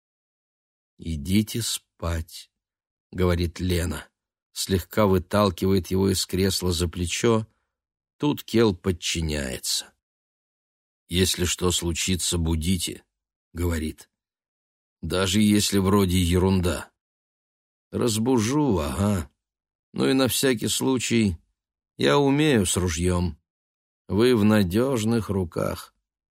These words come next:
«Это хорошо», — говорит Кел, втаскивает себя на матрас и засыпает, не успев натянуть одеяло.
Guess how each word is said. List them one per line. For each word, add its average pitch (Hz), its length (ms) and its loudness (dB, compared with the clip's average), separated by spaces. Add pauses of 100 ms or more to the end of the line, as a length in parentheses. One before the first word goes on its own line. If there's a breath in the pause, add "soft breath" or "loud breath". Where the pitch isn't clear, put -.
(520)
«Это 87 260 -6
хорошо», — 82 640 -4 (560)
говорит 90 460 0
Кел, 104 400 2 (400)
втаскивает 92 720 0
себя 92 320 0
на 90 140 2
матрас 98 680 0 (460)
и 139 140 0
засыпает, 95 920 2
не 90 120 2
успев - 560 -2
натянуть 85 720 -2
одеяло. 73 720 -4